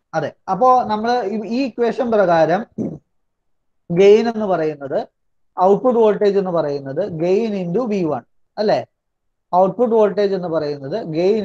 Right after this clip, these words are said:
into വി വൺ. ഈ വി വൺ എന്ന് പറയുന്നത് ഈ സാധനമാണ്.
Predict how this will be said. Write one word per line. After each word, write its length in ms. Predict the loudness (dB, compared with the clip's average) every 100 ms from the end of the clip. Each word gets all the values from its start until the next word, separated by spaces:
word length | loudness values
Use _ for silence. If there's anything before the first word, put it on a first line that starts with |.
| -4
into 180 | -4 -2
വി 160 | -2
വൺ. 180 | -4 -6 _
ഈ 120 | -6
വി 220 | -2 0 2
വൺ 240 | 2 0
എന്ന് 120 | 0
പറയുന്നത് 460 | 0 2 0 -2 -4
ഈ 360 | -4 -4 -4
സാധനമാണ്. 840 | -2 0 0 -2 -6 -10 -10 -8 -8